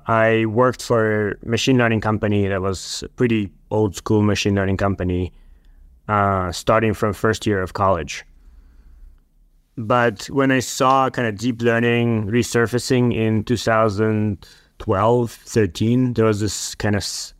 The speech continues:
seminal work, At a Time, which, uh,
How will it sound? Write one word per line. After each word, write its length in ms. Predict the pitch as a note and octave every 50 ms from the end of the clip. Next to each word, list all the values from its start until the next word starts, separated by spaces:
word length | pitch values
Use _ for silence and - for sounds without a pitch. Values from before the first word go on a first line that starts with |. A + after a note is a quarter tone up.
| - _ -
seminal 560 | - - - - C#3 C#3 C#3 C3+ C3 B2 A#2+ A#2
work, 240 | B2+ C3 B2 - -
At 140 | B2 B2 C3
a 60 | A#2+
Time, 460 | - C3 B2 A#2+ B2+ D3 E3 E3+ D#3 C#3+
which, 560 | C3+ A#2+ A#2 G2+ - - - - - - - - _ _ _ _ _ _ - _ _
uh, 480 | - A2 G#2+ G#2 G#2 G2+ G2+ G2 G2+